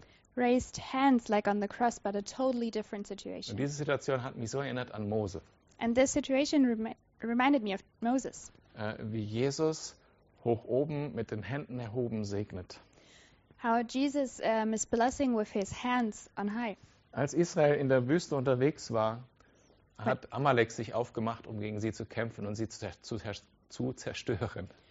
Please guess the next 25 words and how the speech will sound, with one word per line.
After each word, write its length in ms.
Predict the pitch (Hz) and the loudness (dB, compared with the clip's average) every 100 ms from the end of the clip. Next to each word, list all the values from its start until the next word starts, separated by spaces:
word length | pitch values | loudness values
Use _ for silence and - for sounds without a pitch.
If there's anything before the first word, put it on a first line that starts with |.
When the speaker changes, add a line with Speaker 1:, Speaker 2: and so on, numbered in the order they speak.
| _ _ | _ _
Speaker 1:
When 280 | 233 220 226 | 2 4 4
the 180 | 226 226 | 2 0
Israelites 580 | 277 294 320 254 185 - | 0 4 6 6 4 2
were 100 | 220 | -2
in 380 | - 196 220 214 | 0 0 0 4
the 380 | 202 196 190 196 | 4 6 4 4
desert, 480 | 226 277 277 233 214 - _ | 4 4 4 2 0 -8 _
the 160 | 202 202 | 2 2
Amalekites 1000 | - 208 214 214 214 - - 311 302 - - | 4 2 4 2 0 -6 -2 0 0 -6 -12
came 340 | - 233 233 226 | -2 2 2 2
and 280 | 208 208 202 | 2 2 0
wanted 220 | 202 202 | 0 0
to 80 | 208 | -2
destroy 440 | 190 - 233 233 | -4 -2 0 2
the 100 | 226 | 0
Israelites. 640 | 196 - 175 165 - - - _ _ _ _ _ _ _ _ _ _ _ _ _ | -2 -4 -4 -6 -8 -16 -20 _ _ _ _ _ _ _ _ _ _ _ _ _
Speaker 2:
Und 500 | - 117 113 113 113 | 0 2 4 2 0
natürlich, 640 | - 117 139 147 143 110 - _ | 0 0 4 6 6 2 -6 _
sie 240 | - 120 110 | -4 0 2
hatten 480 | 123 131 123 123 - - | 2 0 -2 -4 -8 -8
ja 240 | 117 113 113 | -2 2 0
k-, 140 | - - - - | -2 -16 -16 -8
kaum 300 | - 113 110 | -2 0 2
Waffen 380 | 120 131 110 | 0 -2 -6
und 360 | 113 110 107 - | -6 -6 -6 -8